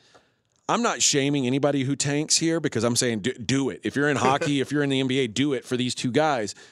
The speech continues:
Speaker 1: You know who will never be able to bash for tanking?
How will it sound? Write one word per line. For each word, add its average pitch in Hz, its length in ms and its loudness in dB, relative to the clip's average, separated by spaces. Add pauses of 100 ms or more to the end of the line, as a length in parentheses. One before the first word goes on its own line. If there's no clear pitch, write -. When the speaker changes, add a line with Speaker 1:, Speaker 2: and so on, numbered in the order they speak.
(500)
Speaker 1:
You 160 120 0
know 254 120 4
who 254 140 0
will 202 240 0
never 147 420 2
be 143 220 0
able 143 180 0
to 120 100 -2
bash 113 460 0
for 120 140 0
tanking? 117 600 -2